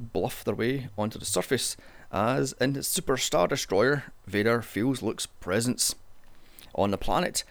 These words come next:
Han and Chewie deal with two stormtroopers, however, one gets away on a speed-, speeder, so Luke and Leia give chase.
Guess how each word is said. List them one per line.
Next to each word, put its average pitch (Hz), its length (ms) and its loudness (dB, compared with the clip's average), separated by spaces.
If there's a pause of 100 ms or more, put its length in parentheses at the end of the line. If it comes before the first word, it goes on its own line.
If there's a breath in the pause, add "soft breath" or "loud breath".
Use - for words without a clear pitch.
(120 loud breath)
Han 107 160 2
and 107 100 0
Chewie - 340 0
deal 123 140 2
with 107 260 -2
two 107 180 0
stormtroopers, 151 600 0
however, 165 360 2
one 120 280 4
gets 147 160 0
away 143 420 0
on 113 120 2
a 110 40 0
speed-, - 360 -2 (100)
speeder, 151 420 2 (280)
so 247 200 2
Luke 156 340 -2
and 151 220 2
Leia 123 260 4
give 78 200 -2
chase. - 500 0